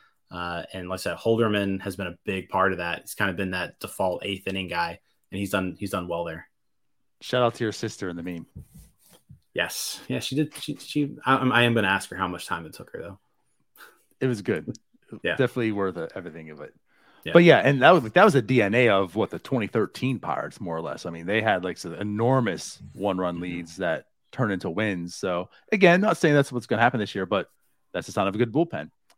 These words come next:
Speaker 2: And, uh, so far, so good. David Bednar does come in, closes it out, one inning,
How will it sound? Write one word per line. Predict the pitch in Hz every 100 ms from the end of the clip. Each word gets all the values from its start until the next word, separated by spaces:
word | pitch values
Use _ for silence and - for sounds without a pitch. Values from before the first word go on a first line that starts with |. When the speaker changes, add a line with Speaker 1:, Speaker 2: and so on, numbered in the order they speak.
| -
Speaker 2:
And, | 101 95 90
uh, | 92 90
so | 104
far, | 101 110 117
so | - 143
good. | 135 165 165 156 - _ _ _ _ _ _ _
David | 156 151 143
Bednar | 156 143
does | 139 143
come | - 151 147
in, | 139 139 135 117 _ _
closes | - 208 196 123 110
it | 113
out, | 98 98 95 - _ _ _
one | 110 139 131
inning, | 123 123 117 117